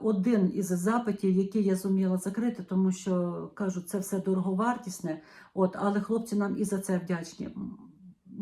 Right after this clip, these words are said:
шановні мої глядачі, е, думаю, що з вашою допомогою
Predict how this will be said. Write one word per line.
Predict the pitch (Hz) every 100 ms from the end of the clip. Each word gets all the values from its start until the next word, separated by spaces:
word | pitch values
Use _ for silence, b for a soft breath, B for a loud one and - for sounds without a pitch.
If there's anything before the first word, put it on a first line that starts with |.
| 190 - - - 147
шановні | - 240 247 226 190
мої | 190
глядачі, | 185 175 180 -
е, | 170 - - - 160 -
думаю, | 180 208 262 226
що | 202 214
з | 190
вашою | 214 226 214 190
допомогою | 180 196 196 208 180 165